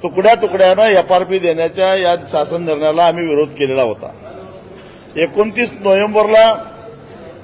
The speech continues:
या संदर्भामध्ये आम्ही एक तक्रार केलेली होती आणि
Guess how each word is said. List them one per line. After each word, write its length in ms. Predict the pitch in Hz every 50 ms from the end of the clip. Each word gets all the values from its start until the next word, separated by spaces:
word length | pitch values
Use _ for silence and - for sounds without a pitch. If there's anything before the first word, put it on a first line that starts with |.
| - - - - - - -
या 220 | 143 165 185 214
संदर्भामध्ये 760 | 208 202 202 190 196 208 208 202 208 208 202 208 196 220 226
आम्ही 280 | 226 214 208 208 214 214
एक 240 | 220 214 - - 214 202 - - - - - - - - - - - - - - - - - - - - - - -
तक्रार 320 | 185 175 - 196 214 233 226
केलेली 320 | 196 208 220 214 214 214
होती 360 | 190 180 - - 143 135 139 131 - - - - - - - - - - - - - - - - - - - - - - - - - - - - -
आणि 480 | 143 160 185 208 220 220 233 233 233